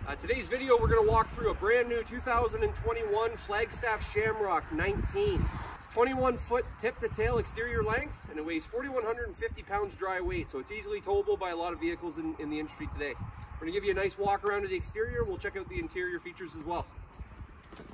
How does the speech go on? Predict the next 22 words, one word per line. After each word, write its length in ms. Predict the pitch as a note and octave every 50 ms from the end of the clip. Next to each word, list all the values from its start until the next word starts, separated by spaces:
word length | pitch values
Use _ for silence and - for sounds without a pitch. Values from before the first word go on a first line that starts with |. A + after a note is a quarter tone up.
| - - - -
Uh, 120 | E3 E3
so 160 | - F#3+ F3+
it 80 | E3+ -
does 180 | A#3 B3+ A#3
have 180 | - B3 A#3+ A#3
a 40 | A3+
power 460 | - - A3 A#3 A#3+ B3 A#3+ A#3 A#3
awning 280 | A#3 A#3+ A#3+ A#3 G#3+ F#3+
with 160 | E3 D#3 -
built-in 300 | G3 G#3 G#3+ G#3 A3+ G#3+ G#3+
L 140 | G#3+ G#3
E 60 | G#3 G#3
D 160 | - G#3 F#3+
lights. 500 | G3 G3+ B3+ C4+ B3+ - - - - - - - - - -
That 140 | F3 F#3+ F#3+
awning 280 | G#3+ G#3+ G#3+ G#3 G3+
does 180 | G3 G#3+ G#3+ -
come 160 | - G#3+ G3+
out 120 | G#3+ G#3+ G3+
a 40 |
full 320 | F#3 - - G#3+ G3+ G3+ G3+
eight 160 | G3 G3+ -